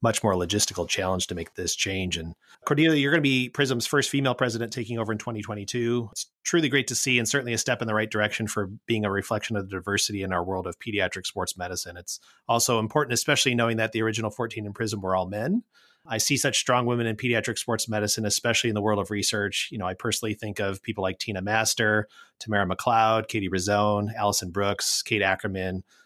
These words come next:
Emily Kraus, Dawn Constopt is just few who pop into my head that I've either worked with personally on studies or know well. And that's just from the non-surgical and athletic training side of things, you know, not counting those on the surgical side.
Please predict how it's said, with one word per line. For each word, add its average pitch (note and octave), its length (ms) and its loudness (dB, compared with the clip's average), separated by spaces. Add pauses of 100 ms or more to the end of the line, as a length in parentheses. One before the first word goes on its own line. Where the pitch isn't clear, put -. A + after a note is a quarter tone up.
(200)
Emily G#2+ 220 0
Kraus, G#2+ 380 2
Dawn G#2 220 0
Constopt G#2 580 -2
is F#2 140 -4
just C3+ 240 0 (100)
few C3 360 4
who A2+ 80 -2
pop A#2 220 0
into G#2+ 100 0
my G2 100 0
head G#2+ 200 0
that F#2+ 100 -2
I've G#2 300 2
either G2+ 180 2
worked F#2+ 200 -2
with G2 140 -6
personally G2+ 380 -2
on F#2 100 -2
studies G2 400 -2
or F2 80 -4
know F2+ 160 -2
well. F#2+ 300 4
And F#2+ 100 0
that's G#2+ 160 0
just A2+ 180 0
from F#2+ 160 0
the F#2 80 -2
non-surgical F#2 640 -2
and E2+ 80 -6
athletic F#2 360 -6
training F2+ 300 -10
side F2 240 -4
of F2 80 -18
things, F2 380 -8 (360)
you F#2+ 60 -10
know, F2 80 -2
not F#2+ 200 0
counting F#2+ 300 -2
those F2+ 200 -2
on E2+ 120 -2
the E2 80 -6
surgical F#2 420 -4
side. E2+ 460 -2